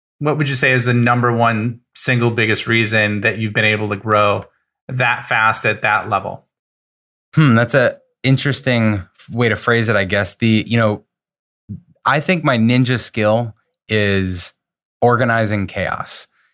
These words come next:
Speaker 2: That was actually the name. Organized Chaos was the name of my consulting firm. It's the name of my podcast. And what that means to me is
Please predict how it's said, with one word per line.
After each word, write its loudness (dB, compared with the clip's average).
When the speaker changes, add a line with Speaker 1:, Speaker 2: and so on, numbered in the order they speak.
Speaker 2:
That 0
was 2
actually 0
the 0
name. 0
Organized 0
Chaos 0
was -4
the -4
name 0
of 0
my 0
consulting -2
firm. -4
It's -6
the 2
name 4
of 4
my 2
podcast. -2
And 0
what 2
that 0
means 2
to 0
me 0
is 0